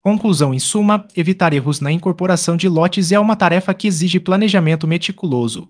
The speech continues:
conhecimento da legislação e atenção aos detalhes. A seguir os passos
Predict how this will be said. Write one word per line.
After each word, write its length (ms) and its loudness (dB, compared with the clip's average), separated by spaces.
conhecimento 640 0
da 100 2
legislação 800 0
e 100 0
atenção 460 0
aos 140 2
detalhes. 720 -4
A 80 -6
seguir 300 -2
os 100 -6
passos 500 -4